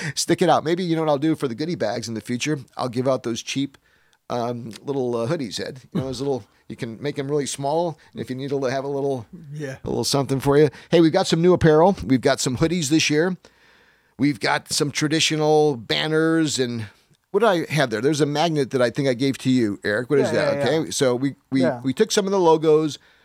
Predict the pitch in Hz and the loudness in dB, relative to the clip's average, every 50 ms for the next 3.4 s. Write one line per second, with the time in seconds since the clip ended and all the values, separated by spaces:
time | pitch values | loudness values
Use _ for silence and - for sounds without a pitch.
0 | _ _ _ 127 143 143 123 147 151 147 147 139 131 123 127 123 117 - - - | _ _ _ -2 0 0 2 2 2 2 2 0 0 0 2 2 2 -2 -4 -4
1 | - 139 151 190 - - 175 170 165 165 160 160 170 165 156 151 147 135 123 139 | -2 0 0 0 0 0 0 2 4 4 4 4 4 4 4 4 2 0 0 0
2 | 135 123 117 120 110 104 104 143 151 156 156 139 127 - _ _ _ _ _ - | 0 0 0 0 0 0 0 -2 0 0 0 -2 -4 -6 _ _ _ _ _ -20
3 | _ _ 117 120 120 123 113 | _ _ 0 2 2 2 0